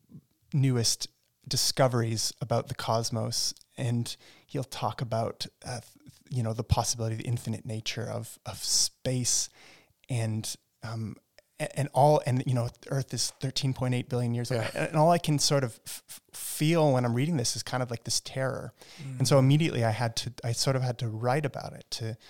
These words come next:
Speaker 1: to u-, understand it, you know, to, y-, y-, how, how, you know, ins-, h-, how do I approach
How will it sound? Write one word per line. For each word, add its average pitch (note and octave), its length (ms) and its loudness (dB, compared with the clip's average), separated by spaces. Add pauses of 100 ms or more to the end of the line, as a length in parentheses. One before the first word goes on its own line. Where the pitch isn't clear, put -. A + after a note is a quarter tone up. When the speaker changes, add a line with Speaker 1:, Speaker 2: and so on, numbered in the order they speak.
(500)
Speaker 1:
to - 120 -2
u-, - 80 -4 (120)
understand A#2 540 -2
it, - 160 -12
you C3 120 0
know, A2+ 120 0
to, - 280 -2 (760)
y-, B3 160 -10
y-, - 100 -12 (140)
how, C#3 280 2
how, B2+ 540 0 (240)
you B2 100 0
know, A#2+ 100 2
ins-, - 220 0 (500)
h-, - 300 -10 (100)
how D3 160 4
do D3 100 6
I B2+ 120 6
approach - 720 0